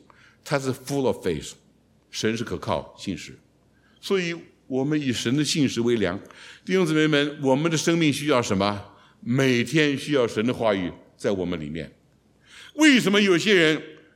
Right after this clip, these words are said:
生命不长进，信主十年、二十年还是一样？为什么有些人突飞猛进？因为他天天吃得饱足。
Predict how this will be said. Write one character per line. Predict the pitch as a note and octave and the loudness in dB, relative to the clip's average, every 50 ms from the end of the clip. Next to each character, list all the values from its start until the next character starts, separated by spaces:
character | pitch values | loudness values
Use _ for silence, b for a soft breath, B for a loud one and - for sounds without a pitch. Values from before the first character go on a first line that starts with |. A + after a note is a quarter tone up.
| _ _ | _ _
生 | - - D#3 D#3 | -4 -2 0 2
命 | D#3+ D3 | 2 2
不 | A#2+ - C#3 | 0 0 -2
长 | G#2+ F2+ E2 E2 | -2 -2 -4 -4
进， | F#2+ G#2+ F2+ - - - _ _ _ _ | -4 -4 -4 -4 -8 -14 _ _ _ _
信 | - - F3 D3+ B2+ | -2 0 2 2 0
主 | A#2 A2 | 0 -2
十 | - - C#3 | -2 -4 -2
年、 | C#3 C3 B2 B2+ | 0 0 0 2
二 | - C3+ A#2 | 2 0 0
十 | G2+ | 0
年 | A2 A#2 G#2 | -2 -2 -2
还 | G2 G#2 | -2 -4
是 | F#2+ G#3 | -4 -4
一 | - G#2+ | -4 -4
样？ | G#2+ E2 - - - _ B B B B B B B B | -4 -6 -6 -12 -20 _ B B B B B B B B
为 | - D#4+ D#4 B3 | 4 4 4 6
什 | D#3+ G3+ | 4 4
么 | G#3 G#3 | 2 4
有 | G3+ F#3 E3 | 4 2 2
些 | C#3+ G3 F#3 | 2 2 2
人 | F3 F3 F3 F3 | 2 0 -2 -2
突 | - G#3+ G#3+ | 0 2 4
飞 | G#3+ A3 | 4 4
猛 | G3+ E3+ C#3 C#3 | 4 2 0 0
进？ | C#3 F3 C#3 G#2 - - - B B B B B - | 0 -2 -2 -2 -4 -10 -18 B B B B B -2
因 | G#3 F#3+ F#3 | 0 4 4
为 | F3+ E3 | 6 6
他 | D#3 D3+ | 4 4
天 | - D#3+ E3 D3+ | 2 0 2 2
天 | D#3 D3+ | 2 0
吃 | D3+ D#3 D3 | 0 -2 -4
得 | C3+ | -2
饱 | A2+ G2+ D#2+ D#2 | -2 -2 -4 -6
足。 | - E2+ E2 - | -8 -10 -12 -14